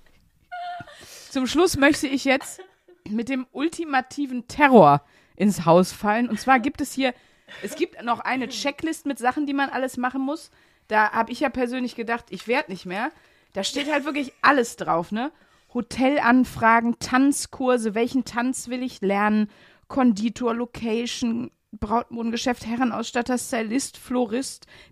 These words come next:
Dekoservice, Transportunternehmen, Unterhaltungsprogramm. Also da, da stehen <clears throat> wirklich, welche Weine, welche Gangkombination,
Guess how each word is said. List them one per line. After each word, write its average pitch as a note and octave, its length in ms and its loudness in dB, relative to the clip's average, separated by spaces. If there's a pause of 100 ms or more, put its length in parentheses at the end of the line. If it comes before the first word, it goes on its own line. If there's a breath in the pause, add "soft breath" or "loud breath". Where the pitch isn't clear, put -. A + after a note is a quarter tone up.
Dekoservice, A#3 1120 0
Transportunternehmen, A3+ 1040 -2
Unterhaltungsprogramm. A3 800 -6
Also A3 160 0 (320 loud breath)
da, A3 80 4
da A#3 220 4
stehen C#4+ 380 0 (320)
<clears throat> - 300 -16
wirklich, C4 480 -4 (720)
welche A3+ 520 4
Weine, B3 460 4
welche A#3 280 -2
Gangkombination, A#3 1300 0